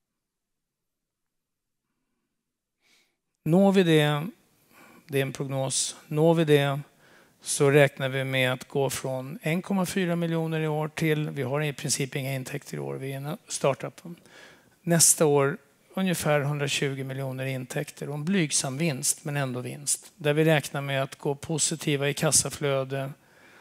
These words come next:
och ebita på månadsbasis i slutet av tjugotjugotre, november skulle jag gissa.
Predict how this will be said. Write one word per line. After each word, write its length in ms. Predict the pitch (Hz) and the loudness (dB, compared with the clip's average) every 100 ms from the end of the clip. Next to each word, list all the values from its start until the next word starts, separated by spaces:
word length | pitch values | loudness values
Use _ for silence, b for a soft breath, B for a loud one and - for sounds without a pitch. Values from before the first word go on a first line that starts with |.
| b | b
och 260 | - 135 - | -4 -2 0
ebita 600 | 131 127 127 135 127 - _ _ - | 0 0 -4 -4 -4 -8 _ _ -10
på 140 | 147 | -4
månadsbasis 880 | 147 131 123 - 131 123 - 131 - | -2 0 -2 -2 -2 -4 -4 -4 -2
i 40 | |
slutet 500 | - 143 143 143 151 | -2 0 -2 -4 -8
av 40 | 135 | -6
tjugotjugotre, 840 | - 135 135 - 151 - 139 143 | -6 -6 -6 -8 -8 -6 -6 -6
november 640 | 151 143 131 131 143 143 139 | -8 -6 -4 -4 -6 -6 -8
skulle 280 | - 139 | -8 -6
jag 60 | 135 | -6
gissa. 360 | 131 - 156 | 0 -2 -2